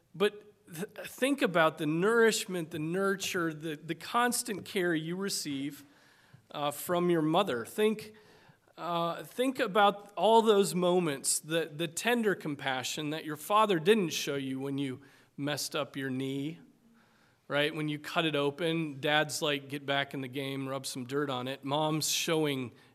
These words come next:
actual compassion, um, whether it's from a scraped knee or a broken heart.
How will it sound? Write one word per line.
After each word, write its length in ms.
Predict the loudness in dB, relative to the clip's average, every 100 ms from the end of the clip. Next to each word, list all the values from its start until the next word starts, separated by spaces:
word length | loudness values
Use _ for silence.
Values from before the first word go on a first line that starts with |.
| _
actual 720 | 4 4 4 -4 -4 -4 -6 -12 _ _ _
compassion, 800 | -14 -12 -8 -4 -4 -6 -10 -12 -16 _ _ _ _ _ _ _ _ _ _ _ -14
um, 480 | -8 -6 -6 -8 -12 -18 _ _ _ _ _ _ _ _ _ _ _ -14
whether 220 | -8 -6
it's 140 | -6 -6
from 240 | -6 -6
a 40 |
scraped 480 | -6 -6 -4 -6 -6
knee 300 | -8 -6 -8 -10
or 340 | -8 -4 -4
a 120 | -6 -10
broken 460 | -6 -6 -6 -10
heart. 340 | -10 -8 -8